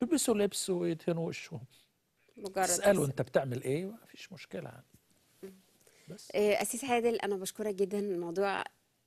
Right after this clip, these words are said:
Speaker 2: شيق ويعني يحزن إن في ناس بالتفكير دوت،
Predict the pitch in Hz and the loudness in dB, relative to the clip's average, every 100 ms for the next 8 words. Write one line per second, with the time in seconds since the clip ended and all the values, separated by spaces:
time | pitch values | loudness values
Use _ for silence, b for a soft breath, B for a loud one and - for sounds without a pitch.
0 | _ - - 240 247 247 - 190 185 185 | _ 0 2 2 2 0 -2 0 4 8
1 | 185 180 175 180 185 180 196 117 131 120 | 8 6 4 6 6 6 4 0 -4 -4
2 | - 220 254 311 247 262 269 403 - - | 0 2 4 6 6 8 8 6 2 6
3 | 339 262 269 294 262 220 226 - 240 - | 6 8 6 4 4 4 4 4 2 0
4 | - 254 247 247 220 220 294 | -2 2 2 4 6 6 6